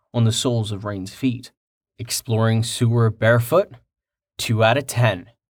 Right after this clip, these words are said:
Would not recommend. Fuck me. What am I doing down here? Not seeing any slimes or hearing the distinctive splurt, Rain looked up and down the waterway. He could see torches off in the darkness every so often,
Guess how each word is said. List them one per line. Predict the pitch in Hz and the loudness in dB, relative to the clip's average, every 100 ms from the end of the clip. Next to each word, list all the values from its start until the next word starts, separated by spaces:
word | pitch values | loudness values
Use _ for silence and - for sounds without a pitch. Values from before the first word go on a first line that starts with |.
| _ _ | _ _
Would | 139 214 | 0 2
not | 202 214 208 | 4 2 2
recommend. | 160 165 160 147 143 85 87 _ _ _ _ _ _ | -2 0 0 2 2 0 -8 _ _ _ _ _ _
Fuck | - - 185 - - | -20 -4 -4 -4 0
me. | 123 135 98 95 _ _ _ | 4 4 2 -8 _ _ _
What | - 120 | -6 -2
am | 262 | -2
I | 262 | -2
doing | 117 143 196 185 | -2 0 2 2
down | 131 107 107 | 2 2 0
here? | 104 95 - _ _ _ _ _ _ - | -4 -6 -12 _ _ _ _ _ _ 0
Not | 165 240 | 0 0
seeing | - 202 165 | -2 -2 -2
any | 139 120 | -2 -2
slimes | 117 165 165 104 98 - | -4 -6 -4 -4 -6 0
or | 131 | 0
hearing | 120 175 185 110 107 | 2 2 2 0 -2
the | 107 | -2
distinctive | 120 - 123 120 - 113 104 _ _ _ | -2 0 -2 -2 -2 -2 -4 _ _ _
splurt, | - - 139 135 107 - 120 - _ _ _ _ | -4 -2 0 2 0 -4 -14 -20 _ _ _ _
Rain | 117 131 110 104 | 0 2 2 0
looked | 113 - 123 | 0 0 -2
up | 117 - | -2 -4
and | 101 | -2
down | 117 110 101 | 2 2 0
the | 104 | -4
waterway. | 110 120 120 107 101 - _ _ _ _ _ | 0 0 0 -6 -8 -12 _ _ _ _ _
He | 170 | -2
could | 214 | 0
see | 190 262 285 | 2 2 0
torches | - 220 202 120 113 - | -2 -4 -2 -4 -4 0
off | 135 117 120 | 0 0 -4
in | 110 | -2
the | 107 | 2
darkness | 131 135 107 104 - | 2 0 -8 -12 -4
every | 107 113 | -2 -2
so | 113 107 127 | -2 -2 -2
often, | 127 107 95 | -2 -6 -10